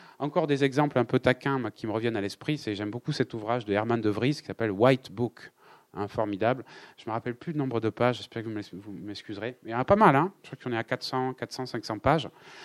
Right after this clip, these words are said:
Et, euh, trente-deux euros. Et, euh, qui est un magnifique ouvrage, qui a été réédité récemment, et, euh, qui est complètement vierge, totalement blanc, en fait, hein. Et à la lecture, il est extrêmement agréable, parce que je, je,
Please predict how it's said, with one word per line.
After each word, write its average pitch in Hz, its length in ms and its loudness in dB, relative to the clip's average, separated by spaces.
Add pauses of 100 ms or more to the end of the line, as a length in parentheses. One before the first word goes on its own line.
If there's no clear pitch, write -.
(300)
Et, 113 180 -4
euh, 104 220 -4
trente-deux 131 340 2
euros. 117 260 4 (440)
Et, 123 240 0
euh, 107 760 2 (260)
qui - 120 0
est 127 240 4
un 117 80 -2
magnifique 180 680 2
ouvrage, 117 400 4
qui 127 100 0
a 123 40 4
été 135 140 0
réédité 143 420 2
récemment, 120 500 0 (380)
et, 131 200 8
euh, 104 280 6
qui - 160 -4
est - 20 -4
complètement 156 400 0
vierge, 135 280 2
totalement 139 360 2
blanc, 101 220 0
en 92 80 -12
fait, - 280 -14
hein. - 120 -14 (300)
Et 110 60 4
à 113 40 8
la 127 100 8
lecture, 147 420 6
il 127 80 4
est 110 40 2
extrêmement 196 340 0
agréable, 139 400 4
parce - 180 -12
que 107 160 -6
je, 95 200 -8
je, 92 200 -6